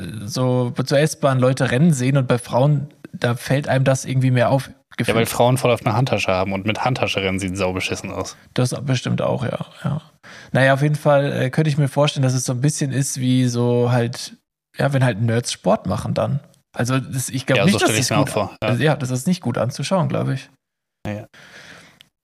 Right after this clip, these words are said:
Speaker 1: Naja, gut, wir werden's sehen oder eben auch nicht. Und, ähm,
Speaker 2: Wahrscheinlich nicht.
Speaker 1: Wahrscheinlich nicht, nee. Ich möchte noch mal, äh, auf ein Thema, ähm, aufspringen, weil da, da bin ich heute, äh, ich würd's jetzt mal quoten mit, äh,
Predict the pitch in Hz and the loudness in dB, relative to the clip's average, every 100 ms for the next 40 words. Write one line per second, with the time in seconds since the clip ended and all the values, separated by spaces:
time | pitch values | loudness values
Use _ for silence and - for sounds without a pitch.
0 | _ _ _ 135 131 120 120 120 127 160 | _ _ _ 2 2 2 0 0 2 4
1 | 156 - 156 170 139 110 117 - 131 180 | 2 2 0 2 2 2 -2 -2 2 2
2 | - - - - - - 127 139 143 143 | 0 -6 -16 -16 -16 -4 0 2 4 2
3 | 139 135 135 131 131 139 - _ _ _ | 2 2 2 2 2 0 -4 _ _ _
4 | _ - 98 - 104 92 - 98 - - | _ -8 -6 -4 -4 -4 -8 -10 -12 -12
5 | 95 117 117 113 117 107 120 - 113 117 | -4 -2 2 2 0 -2 -4 -4 -2 -2
6 | - - - - 127 147 160 160 135 135 | -4 -14 -20 -6 0 2 2 2 2 4
7 | 135 131 120 117 82 131 131 143 160 151 | 4 4 2 0 0 -2 -2 0 2 4
8 | 123 117 117 127 127 120 117 - - 135 | 2 0 -2 0 0 0 -2 -4 -4 0
9 | 123 120 120 123 123 135 131 127 123 123 | 0 0 0 0 0 0 0 0 0 0
10 | 123 120 - - - - - - - 95 | 0 0 -6 -20 -20 -14 -12 -10 -10 -10
11 | - 135 127 139 143 143 - 127 123 - | -6 -4 -2 0 0 -2 -2 0 0 -2
12 | - 123 135 - 131 123 123 - - 120 | -2 0 0 0 0 2 -2 -4 -2 0
13 | 113 | 0